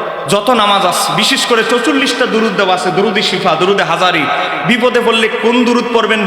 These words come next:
রোগ হলে কোন দুরুদ পড়বেন, বাচ্চাদের যাদের স্মৃতিশক্তি ভালো না,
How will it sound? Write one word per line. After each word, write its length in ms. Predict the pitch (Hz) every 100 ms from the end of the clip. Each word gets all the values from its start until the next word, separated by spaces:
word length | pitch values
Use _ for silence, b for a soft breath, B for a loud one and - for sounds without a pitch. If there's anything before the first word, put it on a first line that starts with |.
| 180
রোগ 220 | 208 240 196
হলে 140 | 220
কোন 180 | 220 233 220
দুরুদ 220 | 233 -
পড়বেন, 320 | 226 220 226 220 226 226 - - - - -
বাচ্চাদের 540 | 160 190 190 226 220 214
যাদের 280 | 208 202 202
স্মৃতিশক্তি 540 | - 247 247 240 247 240
ভালো 240 | 180 190
না, 120 | 180